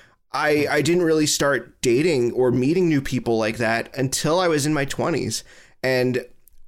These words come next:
when I started to do that and I started to realize, like, you know, it's one of those things where it's like, oh, I underst-, y-, you know, I, I always felt like I was this weirdo who was, like, kinda isolated and, like, while I had my friends, it's like, you know, I,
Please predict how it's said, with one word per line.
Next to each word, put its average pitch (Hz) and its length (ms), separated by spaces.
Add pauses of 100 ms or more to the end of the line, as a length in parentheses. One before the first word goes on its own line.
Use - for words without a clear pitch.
(160)
when 139 160
I 139 80
started 143 480
to 117 100
do 165 180
that 170 220
and 131 80
I 135 60
started 151 320
to 147 80
realize, 127 500
like, 113 260 (880)
you 156 120
know, 170 80
it's 170 160
one 196 120
of 190 40
those 180 120
things 180 160
where 156 60
it's 147 100
like, 135 160 (120)
oh, 151 200
I 143 100
underst-, 151 420
y-, 156 220
you 160 100
know, 156 120
I, 143 260
I 156 140
always 165 200
felt 156 220
like 143 100
I 139 80
was 139 180
this 123 160
weirdo 123 800
who 123 120
was, 117 180
like, 110 220 (240)
kinda 135 320
isolated 131 680
and, 110 140
like, 104 180
while 117 120
I 127 40
had 131 220
my 117 120
friends, 113 420
it's - 160
like, 107 220 (880)
you 143 100
know, 123 120
I, 120 220